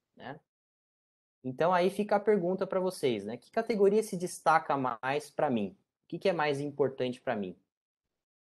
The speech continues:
De um ponto de vista de frequência, você pode dizer, "Olha,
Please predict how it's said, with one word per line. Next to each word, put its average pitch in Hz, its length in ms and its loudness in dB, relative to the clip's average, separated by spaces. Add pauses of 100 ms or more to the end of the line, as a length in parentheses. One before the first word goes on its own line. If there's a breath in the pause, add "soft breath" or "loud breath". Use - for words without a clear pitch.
(360)
De - 80 -6
um 147 80 -2
ponto 185 280 2
de 156 140 -2
vista 139 440 0
de 117 140 -6
frequência, 147 840 2
você - 140 -10
pode 143 260 2
dizer, 143 360 -2
"Olha, 98 280 0